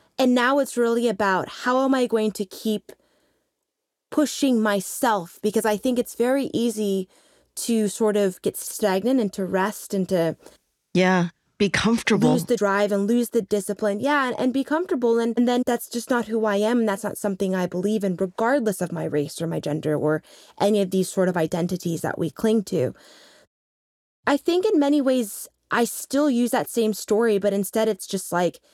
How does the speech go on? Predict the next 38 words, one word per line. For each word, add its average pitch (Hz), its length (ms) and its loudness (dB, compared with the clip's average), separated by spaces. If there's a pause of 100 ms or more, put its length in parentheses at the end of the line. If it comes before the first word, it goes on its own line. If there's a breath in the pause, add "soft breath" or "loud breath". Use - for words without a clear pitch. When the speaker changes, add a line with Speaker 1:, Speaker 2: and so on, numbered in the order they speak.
Speaker 1:
I 226 120 2
imagine 226 400 2
I'm 214 140 2
sitting 226 280 0
in 214 100 0
all 208 120 2
the 220 120 -2
chairs. 247 420 -2 (340)
I'm 202 140 0
sitting 202 200 -2
in 190 100 0
first, 202 260 -2
second, 202 300 -4
third, 202 220 0
fourth, 196 200 0
fifth. 214 200 -2
And 202 80 0
it's 190 100 -4
like, 185 200 0 (380 loud breath)
I 220 140 4
just 226 160 -2
wanna 214 200 0
keep - 280 -6
challenging 202 500 -2
different 185 360 -6
versions 185 400 0
of 233 120 -2
myself. 247 640 -2 (560 soft breath)
And 247 220 2
by 233 160 0
getting 254 320 0
to 254 120 -4
the 220 100 0
top, 226 460 -2 (140)
that 220 220 0
is 196 120 -2
my 185 140 -2
activism. 170 640 -4